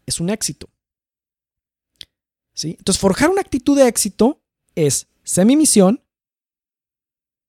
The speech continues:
esta es mi misión, hacia allá voy caminando, y este es mi potencial, aquello que tengo que hacer realidad, aquello que yo puedo hacer realidad. Oye, suena muy difícil y todo, pero se te ocurrió,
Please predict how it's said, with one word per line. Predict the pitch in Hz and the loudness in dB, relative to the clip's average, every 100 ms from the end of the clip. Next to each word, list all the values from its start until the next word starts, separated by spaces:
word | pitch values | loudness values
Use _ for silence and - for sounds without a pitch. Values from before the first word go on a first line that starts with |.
| _ _ _ | _ _ _
esta | 151 160 - 214 | -2 -2 0 2
es | |
mi | 208 233 | 4 4
misión, | 240 170 170 | 4 4 2
hacia | 190 139 | 2 0
allá | 135 | 2
voy | 170 | 2
caminando, | 180 214 208 156 156 240 _ _ _ _ _ _ _ _ _ | 2 2 2 0 -4 -8 _ _ _ _ _ _ _ _ _
y | - 165 | -4 2
este | 185 202 202 | 2 2 2
es | 202 | 4
mi | 196 226 | 4 2
potencial, | 240 220 170 151 214 190 | 0 -2 -2 0 0 0
aquello | 170 180 | 0 0
que | 175 | 0
tengo | 175 165 | -2 -2
que | 165 | -2
hacer | 175 | -2
realidad, | 156 143 123 101 - _ _ _ _ _ _ _ _ _ | -2 -4 -6 -8 -16 _ _ _ _ _ _ _ _ _
aquello | 165 175 | 0 2
que | 160 | 6
yo | 196 | 4
puedo | - 202 196 156 | 6 4 6 4
hacer | 170 | 0
realidad. | 156 135 113 82 - _ _ _ _ _ _ _ _ _ _ _ _ _ _ - | -2 -4 -6 -10 -18 _ _ _ _ _ _ _ _ _ _ _ _ _ _ -10
Oye, | 185 | -6
suena | 226 302 | -2 -2
muy | 330 330 | 2 4
difícil | 339 269 311 - | 4 4 2 2
y | 262 | 2
todo, | 240 190 | 2 2
pero | 160 147 | 0 -2
se | 139 | -2
te | 175 | -4
ocurrió, | 190 220 170 226 180 | 0 2 2 0 -6